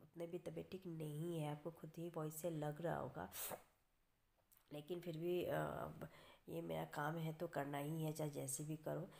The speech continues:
बहुत ज़्यादा अगर तबीयत ख़राब होता है तो मैं अपलोड नहीं करती हूँ। मैंने अभी नहीं किया था vlog update, upload, क्योंकि मेरी तबीयत बहुत ख़राब थी। बस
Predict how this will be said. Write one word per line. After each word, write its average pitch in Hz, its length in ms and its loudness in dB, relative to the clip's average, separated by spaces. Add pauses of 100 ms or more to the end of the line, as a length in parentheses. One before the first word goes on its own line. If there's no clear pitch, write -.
(240)
बहुत 202 200 6
ज़्यादा 165 280 6
अगर 170 160 6
तबीयत 151 400 2
ख़राब 151 200 2
होता 151 260 0
है 151 140 2
तो 160 180 -4
मैं 156 180 4
अपलोड 151 320 0
नहीं 143 360 0
करती 147 440 -2
हूँ। 151 180 -4
मैंने 143 260 0
अभी 143 160 0
नहीं 139 280 0
किया 139 280 0
था 131 280 -2
vlog 135 340 -4
update, 139 380 -8 (320)
upload, 143 440 -4
क्योंकि - 340 -12
मेरी 160 120 -4
तबीयत 160 220 -6
बहुत 139 260 -4
ख़राब 131 380 0
थी। 185 40 -4
बस 175 240 -2